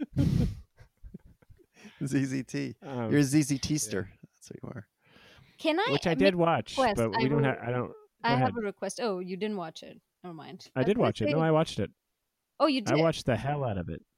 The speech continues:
Speaker 3: Well, didn't one of you also see the Beastie Boys film? Maybe this can be a
Speaker 2: Um,
Speaker 3: quick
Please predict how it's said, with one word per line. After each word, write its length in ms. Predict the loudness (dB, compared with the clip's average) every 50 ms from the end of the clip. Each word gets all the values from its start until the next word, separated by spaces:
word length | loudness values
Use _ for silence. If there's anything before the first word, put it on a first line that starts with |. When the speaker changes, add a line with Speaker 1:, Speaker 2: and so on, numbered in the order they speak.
| _ _ _ _ -16 -14 -12
Speaker 3:
Well, 100 | -8 -4
didn't 300 | -2 -2 -2 -2 -2 -2
one 220 | 0 0 0 0 0
of 160 | -4 -4 -4
you 80 | -2
also 280 | 0 0 0 0 -2 -6
see 220 | -6 -6 -6 -6
the 120 | -4 -4 -6
Beastie 480 | -6 -8 -8 -8 -10 -10 -10 -10 -10
Boys 400 | -8 -6 -6 -6 -6 -6 -8 -8
film? 340 | -8 -8 -6 -6 -4 -4 -4
Maybe 300 | -4 -4 -4 -4 -6 -8
this 240 | -4 -4 -4 -4 -4
can 180 | -4 -6 -4 -4
be 160 | -2 -2 -2
a 80 | -2
Speaker 2:
Um, 200 | -2 -2 -4 -2
Speaker 3:
quick 180 | -2 -4 -4 -4